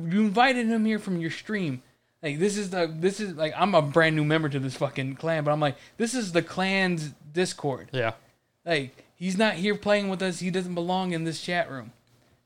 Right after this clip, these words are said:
Speaker 1: Like <laughs>
Speaker 2: Yeah. Yeah, I get that. Shit. You know, I think about stuff like that, too. Um, I've been,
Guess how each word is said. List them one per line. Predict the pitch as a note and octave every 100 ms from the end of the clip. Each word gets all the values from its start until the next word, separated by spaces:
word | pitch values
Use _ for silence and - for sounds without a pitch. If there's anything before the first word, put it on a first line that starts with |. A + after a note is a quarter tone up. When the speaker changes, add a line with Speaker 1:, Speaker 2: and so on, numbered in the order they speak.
| _ -
Speaker 1:
Like | C3+ C3 - -
<laughs> | C3+ B2+
Speaker 2:
Yeah. | A#2 G#2+ - -
Yeah, | D#3 D3
I | C3 C#3
get | B2+
that. | A#2 A#2+ - _ _ _ _ -
Shit. | - A#2+ B2+
You | C3+
know, |
I | C#3+
think | D#3 D3+
about | B2
stuff | - B2
like | A#2 G#2+
that, | A2
too. | - A#2 - -
Um, | A#2+ A#2 A2 G2+ - _ _ _ _ -
I've | D#3+ D3
been, | D#3+ C3+